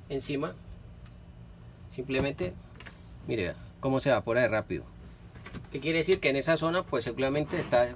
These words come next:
ocurriendo la falla. Y me está mostrando por aquí el que puede estar fallando. ¿Qué puede estar fallando en este caso? Pues puede ser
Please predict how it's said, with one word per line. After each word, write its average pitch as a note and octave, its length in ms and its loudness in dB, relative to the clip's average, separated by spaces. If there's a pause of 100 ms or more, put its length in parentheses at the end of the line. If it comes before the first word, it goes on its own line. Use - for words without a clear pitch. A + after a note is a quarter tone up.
ocurriendo D3 400 4
la D#3 140 6
falla. D#3 340 8 (1120)
Y D3 120 8
me C#3+ 100 10
está B2 180 2
mostrando C3+ 460 4
por C3+ 140 4
aquí A2+ 200 2
el A#2+ 180 2 (240)
que B2+ 120 2
puede - 140 4
estar C3+ 140 4
fallando. B2+ 360 4
¿Qué F#3+ 120 8
puede G3+ 140 6
estar G3 200 6
fallando G3 280 8
en G3 60 6
este G3 160 2
caso? G#3+ 260 6
Pues - 220 4
puede B2+ 260 6
ser D3 220 4